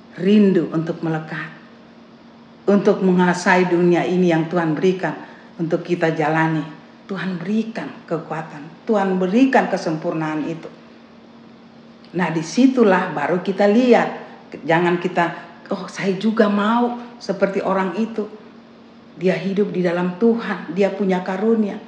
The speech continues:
Semua itu muncul karena kita dekat dengan Tuhan. Karunia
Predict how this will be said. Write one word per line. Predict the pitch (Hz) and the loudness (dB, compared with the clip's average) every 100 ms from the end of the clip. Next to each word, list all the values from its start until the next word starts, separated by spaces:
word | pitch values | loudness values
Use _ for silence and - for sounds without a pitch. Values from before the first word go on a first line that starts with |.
| - - | -20 -20
Semua | - - 262 262 302 349 339 311 269 | -2 4 6 8 10 10 10 8 6
itu | 294 285 294 | 4 4 6
muncul | 269 262 285 285 277 277 262 262 | 8 10 10 8 6 6 4 2
karena | - 254 247 247 247 240 | 0 2 4 4 2 2
kita | 262 254 226 | 0 4 6
dekat | 214 214 208 | 6 4 2
dengan | 202 190 180 | 2 0 0
Tuhan. | 196 180 - - - - - - - - - - - - - - - - - - - | -2 -2 -4 -8 -20 -20 -20 -20 -20 -20 -20 -20 -20 -20 -20 -20 -20 -20 -20 -20 0
Karunia | 233 233 320 302 294 302 311 - | 6 8 10 10 10 8 6 0